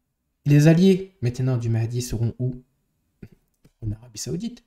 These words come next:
On est d'accord. Est-ce qu'on est d'accord ? Et on a vu que les alliés du Dajjal seront qui ? Les Khawarij. Ok.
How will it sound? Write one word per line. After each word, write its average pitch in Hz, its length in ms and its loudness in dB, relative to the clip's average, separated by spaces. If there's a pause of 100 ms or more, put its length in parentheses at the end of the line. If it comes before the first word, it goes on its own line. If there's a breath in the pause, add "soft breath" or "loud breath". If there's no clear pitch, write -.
(140)
On 101 80 -6
est 98 40 -6
d'accord. 135 460 -8 (760)
Est-ce - 100 -4
qu'on 190 100 6
est 180 80 8
d'accord ? 147 460 -2 (540)
Et 226 460 2 (420)
on 143 140 2
a 131 80 4
vu 175 180 2
que 208 400 0 (600)
les 143 560 4
alliés 131 180 0
du 123 80 -4
Dajjal 127 340 0
seront 139 300 -4
qui ? 240 380 -6 (200)
Les 208 120 -2
Khawarij. 190 420 -4 (400)
Ok. 214 220 -2